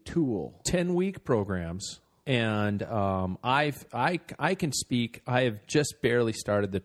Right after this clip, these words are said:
Speaker 2: the program myself. I have an intermediate program.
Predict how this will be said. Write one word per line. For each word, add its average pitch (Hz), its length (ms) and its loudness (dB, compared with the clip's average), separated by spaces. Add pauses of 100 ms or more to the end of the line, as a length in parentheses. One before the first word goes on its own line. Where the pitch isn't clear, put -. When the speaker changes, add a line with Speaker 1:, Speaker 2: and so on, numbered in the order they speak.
(140)
Speaker 2:
the 113 120 -4
program 101 360 0
myself. 90 400 -4
I 104 120 0
have 113 140 2
an 110 80 -2
intermediate 117 640 2
program. 90 440 0